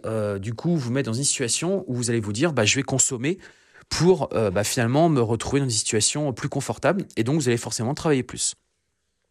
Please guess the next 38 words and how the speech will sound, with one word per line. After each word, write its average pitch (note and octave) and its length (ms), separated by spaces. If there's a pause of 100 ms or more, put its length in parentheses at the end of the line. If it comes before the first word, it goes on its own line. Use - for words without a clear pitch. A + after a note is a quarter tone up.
(540)
Et A#2+ 60
la D3 100
consommation D#3 560
à - 20
outrance D3 400
va C3+ 60
vous C3 120
placer C3 240
dans E3+ 60
une - 80
situation D3 380
de A#2+ 100
grande A2+ 320
fragilité. D#3+ 680 (280)
Hein, A#2+ 80
vous B2+ 80
voyez, A2+ 180
c'est, - 260
et F#2+ 120
en - 20
fait, E3 200
il - 20
y B2+ 40
a - 20
un A2+ 40
effet A2+ 200
pervers. D3 420 (500)
Parce - 140
que C3+ 80
finalement, C#3 320
vous E3 140
êtes A#2 160
l'esclave D#3+ 680
de A#2 120
vos A#2+ 140
propres - 520
pulsions F#3 500
d'achat. D#3+ 360